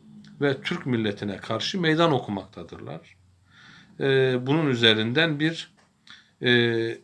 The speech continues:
egemenlik iddiasında bulunmaktadırlar. Bugün bu konuyu açıklayacağız. Tabii esasen, e, Türklerin Anadolu'ya gelmeden önce Kürtlerin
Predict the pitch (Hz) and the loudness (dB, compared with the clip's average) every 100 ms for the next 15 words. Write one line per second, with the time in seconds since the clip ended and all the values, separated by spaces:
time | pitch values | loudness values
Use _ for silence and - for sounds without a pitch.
0 | - 123 131 135 143 147 165 170 - 123 | -2 4 6 6 6 4 2 0 -8 -8
1 | 107 104 98 - 101 101 95 104 98 95 | -2 0 0 -2 -6 -8 -8 -10 -8 -10
2 | 95 - 92 101 120 190 175 165 135 180 | -12 -12 -10 -10 -6 -6 -4 -4 -2 -4
3 | 180 175 123 98 90 90 - - 92 92 | -4 -2 -2 0 -2 -6 -10 -12 -16 -14
4 | - - - 208 190 175 - 190 185 185 | -14 -8 -4 -2 0 0 0 -2 0 -2
5 | 185 - _ _ - - - - _ - | -4 -10 _ _ -20 -20 -20 -20 _ -4
6 | 147 147 143 - 165 - 165 165 165 165 | -2 0 -2 -4 -6 0 2 4 2 -4
7 | - 151 156 151 151 151 151 156 151 139 | 0 2 4 2 0 2 4 4 2 0
8 | 135 147 147 143 147 147 143 143 135 - | 0 2 0 0 0 0 0 -2 -2 -6
9 | 131 - 135 139 139 139 | -4 0 2 2 0 -6